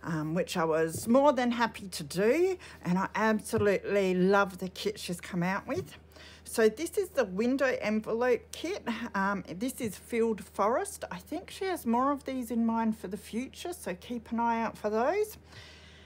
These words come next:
Now, this one, it's absolutely beautiful. She's had the idea to make a kit that you can use to decorate your windowed envelopes. Uh,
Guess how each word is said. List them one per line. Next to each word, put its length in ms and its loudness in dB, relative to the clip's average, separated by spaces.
Now, 380 6
this 260 -2
one, 160 4
it's 220 -8
absolutely 580 4
beautiful. 800 0
She's 280 -8
had 280 2
the 120 -2
idea 840 2
to 260 4
make 380 2
a 60 -6
kit 600 -2
that 100 -4
you 140 -8
can 220 0
use 320 0
to 160 -14
decorate 640 0
your 520 4
windowed 540 2
envelopes. 720 -2
Uh, 80 -12